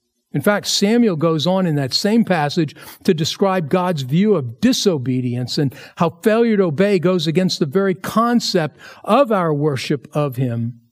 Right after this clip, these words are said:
First Samuel fifteen, verse twenty-three, the first part of that verse says, "For rebellion is as the sin of witchcraft, and sub-, stubbornness is as iniquity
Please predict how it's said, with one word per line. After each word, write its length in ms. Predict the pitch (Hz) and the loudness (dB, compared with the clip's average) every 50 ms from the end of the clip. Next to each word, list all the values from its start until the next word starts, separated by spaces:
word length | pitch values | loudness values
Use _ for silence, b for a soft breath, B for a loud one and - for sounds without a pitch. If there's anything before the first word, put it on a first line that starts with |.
| _ _ _ _ _ _ _ _ _ _ _ - - _ | _ _ _ _ _ _ _ _ _ _ _ -20 -20 _
First 240 | - 196 196 - - | 0 0 0 2 0
Samuel 320 | - 196 202 202 185 165 147 | 0 2 2 2 2 0 -2
fifteen, 600 | - - 214 208 - - - 226 220 220 202 175 | 0 2 2 2 2 0 0 2 2 2 2 2
verse 260 | 147 170 156 - - | 0 0 -2 -4 -4
twenty-three, 840 | - - 196 190 180 170 139 - - 170 190 202 196 165 156 120 B B B B B B - | -2 -2 0 0 0 0 -2 -4 -2 0 0 2 2 2 0 -2 B B B B B B -4
the 80 | 156 | -4
first 320 | - - 185 185 175 - - | 0 0 0 -2 -2 -4 -2
part 240 | - 202 196 190 | 0 0 0 0
of 40 | 180 | 0
that 160 | 175 160 143 | -2 -2 -2
verse 280 | 143 170 202 214 185 - | -2 0 0 0 0 0
says, 180 | - 185 170 - | 0 -2 -2 -2
"For 160 | - 202 180 | -2 0 0
rebellion 720 | 175 170 151 131 117 - 202 214 240 269 269 269 254 247 | 2 0 0 0 0 0 2 2 2 2 2 2 2 2
is 160 | 214 170 131 | 2 2 2
as 240 | 185 180 180 156 139 | 0 0 0 -2 -2
the 140 | 147 156 135 | -2 -4 -4
sin 360 | - - - - 220 233 240 | -2 -4 -2 0 2 2 2
of 140 | 233 185 165 | 2 0 0
witchcraft, 720 | 160 170 156 - - - - 127 127 123 117 - - - - _ _ _ _ _ _ _ _ _ | -2 -2 -2 -4 -6 -6 -6 -4 -4 -4 -6 -8 -12 -18 -20 _ _ _ _ _ _ _ _ _
and 160 | - 120 113 | -6 -4 -4
sub-, 480 | - - - - 202 196 190 160 160 - | -4 -4 -2 0 0 0 0 -2 -6 -8
stubbornness 720 | - - - 208 202 156 160 139 131 127 123 120 117 - - - | -4 -2 0 0 0 0 -2 -2 0 -2 -2 -4 -6 -8 -10 -6
is 220 | - 156 147 139 143 | -4 -4 -4 -4 -4
as 320 | - 151 143 139 139 131 | -4 -4 -2 -2 -4 -4
iniquity 800 | - - 143 147 160 160 151 156 - 139 131 120 117 113 110 | -2 -2 -2 0 0 -2 -2 -2 -2 -2 -2 -2 -2 -4 -4